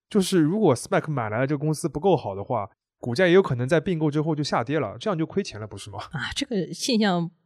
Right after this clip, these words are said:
Speaker 2: 我觉得不光对于spec，任何上市公司都有上市后破花的可能性啊。当然，这个风险对于spec来说的话会更高一些。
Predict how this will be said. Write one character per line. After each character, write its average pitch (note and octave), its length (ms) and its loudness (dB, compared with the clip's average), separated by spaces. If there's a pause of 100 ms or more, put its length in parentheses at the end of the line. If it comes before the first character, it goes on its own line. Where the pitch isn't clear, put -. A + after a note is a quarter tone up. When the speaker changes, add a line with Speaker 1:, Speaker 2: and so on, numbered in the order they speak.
(220)
Speaker 2:
我 E3 100 2
觉 E3+ 140 2
得 G#3+ 80 2
不 C4 140 -4
光 B3+ 160 0
对 A#3+ 120 2
于 G3 40 4
spec， F3+ 440 -2
任 B3 140 2
何 F#3 100 0
上 G3+ 160 0
市 F3+ 140 -2
公 F#3+ 160 -2
司 G3 100 -4
都 G#3+ 140 0
有 E3+ 140 2
上 F#3+ 180 0
市 F#3 100 2
后 F3 140 4
破 - 180 2
花 F#3+ 160 6
的 F#3+ 120 0
可 - 180 -6
能 D3+ 140 -8
性 A3 200 -2
啊。 - 80 -6 (340)
当 A#3 140 4
然， A#3 280 0
这 C4+ 100 -4
个 B3 80 2
风 C4+ 160 0
险 G3 180 2
对 G#3 120 2
于 G#3 80 4
spec A#3 400 2
来 F3 120 4
说 F#3+ 160 0
的 D#3+ 380 2
话 D3+ 240 2
会 D#3+ 220 0
更 G3 180 -2
高 C4 260 4
一 F3+ 60 4
些。 C#3+ 300 -4